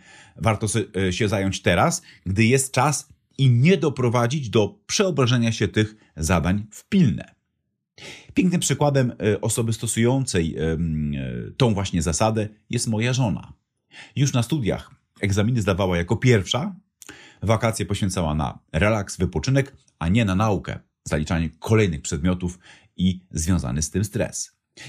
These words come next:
Jej zapał oraz umiejętność przewidywania rozwoju sytuacji są dla mnie naprawdę budujące oraz inspirujące. Jeśli moja małżonka ma na przykład przygotować ważną umowę,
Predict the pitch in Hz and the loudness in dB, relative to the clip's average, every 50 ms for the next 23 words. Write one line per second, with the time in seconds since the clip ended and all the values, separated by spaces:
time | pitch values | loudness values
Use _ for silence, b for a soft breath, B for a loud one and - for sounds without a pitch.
0 | B 127 143 156 156 123 156 160 160 160 - 101 87 78 101 113 117 - - - | B 2 4 4 4 4 2 0 0 0 0 0 2 2 0 -2 -2 -4 -4 -2
1 | 123 120 120 127 143 151 - 135 131 - - - - - 110 107 107 107 104 120 | 0 0 2 2 0 0 -2 -4 -6 -6 -6 -6 -6 -4 -4 -2 -2 0 0 0
2 | 135 139 127 107 101 90 90 107 127 135 117 107 - 98 90 101 113 127 135 - | 0 2 0 0 0 0 0 0 0 -2 -2 -4 -4 -4 0 0 0 0 0 -2
3 | - 117 107 B B B B B B - - 113 95 82 95 90 90 87 82 80 | -4 -6 -6 B B B B B B -4 -2 -2 -2 0 0 2 2 0 0 -2
4 | 78 - _ _ _ _ - 85 87 82 92 85 78 71 73 67 64 - _ _ | -6 -10 _ _ _ _ -4 -4 -2 -2 -2 -4 -4 -4 -6 -6 -6 -10 _ _
5 | - 85 82 113 123 139 147 113 87 82 87 - 98 92 - - 82 95 98 - | -8 -2 0 0 0 2 0 0 0 -2 -2 -2 -2 -4 -4 -2 -4 -4 -6 -4
6 | - 143 123 - - 165 160 175 160 131 85 73 69 - - - - _ _ _ | -4 -4 -4 -2 -2 -2 0 2 2 0 0 -2 -4 -8 -12 -12 -18 _ _ _
7 | _ _ _ _ _ _ B B B B B B B B B B 117 - - - | _ _ _ _ _ _ B B B B B B B B B B -2 -2 0 0
8 | 117 117 135 165 175 151 139 123 120 123 123 110 98 - 80 67 - - _ - | 0 0 0 0 -2 0 0 0 2 2 2 0 0 0 -2 -4 -4 -6 _ -8
9 | 67 80 95 104 113 110 107 - - 127 - 117 104 - - 107 110 107 110 113 | -4 0 0 0 0 0 -2 -2 -4 -2 -2 -2 -2 -2 -2 -2 -2 -2 0 0
10 | 107 110 107 - - - - - 60 73 76 101 107 110 98 113 120 135 127 147 | 0 -2 -2 -4 -10 -12 -10 -8 -6 0 2 2 2 4 4 4 4 4 4 4
11 | 143 127 104 80 69 - - - | 4 4 4 2 0 -2 -6 -6